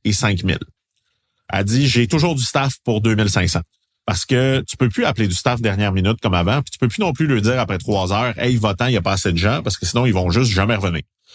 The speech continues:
Donc, elle dit, « Je staff pour ça. Il y a des journées où j'ai ben trop de staff, je perds de l'argent.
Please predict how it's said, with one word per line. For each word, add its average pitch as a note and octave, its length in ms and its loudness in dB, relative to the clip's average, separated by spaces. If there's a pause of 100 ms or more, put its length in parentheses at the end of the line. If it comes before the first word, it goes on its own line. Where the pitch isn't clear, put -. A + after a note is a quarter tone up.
(300)
Donc, A2 420 0
elle G2+ 120 0
dit, « G2+ 120 2
Je B2 80 4
staff D#3+ 300 -2
pour - 180 -2
ça. E2+ 160 -2 (220)
Il G#2 80 0
y - 20 4
a G#2+ 40 4
des C3 140 2
journées C#3+ 360 2
où B2+ 80 2
j'ai G2+ 160 2
ben A#2+ 120 2
trop B2+ 200 0
de - 40 -6
staff, C#3 280 -2
je - 80 -10
perds A#2 160 0
de G2+ 40 0
l'argent. F#2 320 0